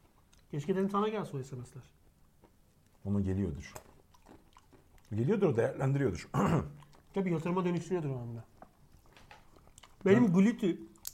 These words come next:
Speaker 1: guilty pleasure'ım Emre Şon.
Speaker 2: Guilty, guilty. E, Can abi bize güncel bir guilty pleasure'ını paylaş.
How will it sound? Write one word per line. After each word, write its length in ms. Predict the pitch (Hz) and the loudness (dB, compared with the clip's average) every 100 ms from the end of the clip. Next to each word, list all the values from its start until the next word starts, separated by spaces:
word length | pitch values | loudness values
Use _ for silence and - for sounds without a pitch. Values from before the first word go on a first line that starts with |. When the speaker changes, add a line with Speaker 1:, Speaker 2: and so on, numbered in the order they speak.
| - | -2
Speaker 1:
guilty 280 | 160 214 - | 0 0 -2
pleasure'ım 520 | 170 165 147 147 226 | -2 0 2 2 0
Emre 240 | 170 165 | 0 -2
Şon. 220 | 160 143 - - _ _ _ _ - _ - | -2 -6 -10 -18 _ _ _ _ -20 _ -8
Speaker 2:
Guilty, 260 | 110 120 110 | -6 -4 -4
guilty. 640 | 95 139 147 127 98 110 | 0 0 0 -2 -2 -2
E, 400 | 123 117 117 107 | 0 0 0 -2
Can 160 | 104 156 | 0 0
abi 240 | 151 113 | 2 2
bize 140 | 110 135 | 0 0
güncel 520 | 117 127 123 151 143 | 0 0 6 6 6
bir 200 | 139 113 | 0 0
guilty 280 | 131 143 135 | -2 0 -2
pleasure'ını 600 | 113 117 123 113 120 131 | 0 0 0 0 -2 0
paylaş. 540 | 98 85 104 160 - | 0 2 0 -4 -8